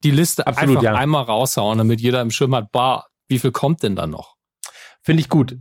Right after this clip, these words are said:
Speaker 2: Vor allem, weißt du, was ich daran mag? Dass es ein Langzeitplan ist. Dass sie jetzt schon ungefähr wissen, hoffe ich zumindest, was bei Fantastic Four ist. Und, ähm, dass sie dann auch wissen, ey, bis drei, zweitausendvierundzwanzig haben wir vielleicht auch gelöst, wie wir die X-Men reinbringen. <laughs>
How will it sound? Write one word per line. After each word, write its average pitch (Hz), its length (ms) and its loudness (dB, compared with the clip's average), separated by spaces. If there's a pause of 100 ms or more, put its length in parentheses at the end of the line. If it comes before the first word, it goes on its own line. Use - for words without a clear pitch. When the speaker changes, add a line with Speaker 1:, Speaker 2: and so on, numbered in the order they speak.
Speaker 2:
Vor 143 120 0
allem, 175 320 0
weißt 175 200 0
du, 208 60 0
was 180 60 4
ich 160 80 -2
daran 147 180 2
mag? 131 380 0
Dass 123 140 -2
es 120 120 2
ein 123 60 4
Langzeitplan 113 760 -2
ist. - 220 -8 (320)
Dass 127 160 0
sie 131 100 2
jetzt 156 280 2
schon 175 340 0 (160)
ungefähr 190 460 2
wissen, 165 520 0
hoffe 180 280 0
ich - 100 -6
zumindest, 139 460 0
was 127 120 -2
bei 135 80 0
Fantastic 123 480 -2
Four 113 280 0
ist. - 220 -4 (360)
Und, 107 400 0
ähm, 98 400 0 (120)
dass 107 180 -4
sie 123 80 0
dann 120 180 0
auch 117 140 -2
wissen, 120 240 -2
ey, 143 240 -4
bis 156 320 -6
drei, - 200 -6
zweitausendvierundzwanzig 156 1000 -2
haben 143 100 0
wir 127 60 -4
vielleicht 127 420 -2
auch 170 120 -6
gelöst, 151 340 2
wie 139 140 2
wir 135 100 2
die 123 120 2
X-Men 156 280 -2
reinbringen. 165 760 0
<laughs> - 60 -20